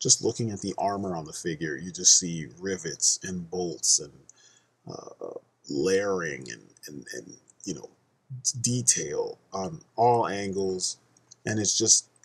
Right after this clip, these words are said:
it's just all good. It, it, I mean, it, and it's all stuff that, like I said, it's there on the actual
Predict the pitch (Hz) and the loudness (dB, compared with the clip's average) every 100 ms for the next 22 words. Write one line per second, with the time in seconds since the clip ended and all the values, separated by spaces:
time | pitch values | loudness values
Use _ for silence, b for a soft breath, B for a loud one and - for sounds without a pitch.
0 | - - 120 - 90 95 85 101 113 - | -4 0 2 0 0 -4 -2 0 0 -2
1 | _ - 82 117 - - 104 98 92 - | _ -14 -6 -6 -4 -6 -4 -4 -4 -8
2 | - B B B 113 110 - 127 143 - | -20 B B B 0 2 0 0 4 4
3 | 117 117 85 95 104 107 113 101 - - | 4 4 2 2 2 4 4 4 0 -2
4 | - 147 147 165 170 175 190 - - 87 | 2 2 2 -2 -6 -6 -6 -4 -2 -2
5 | 78 69 | -2 -6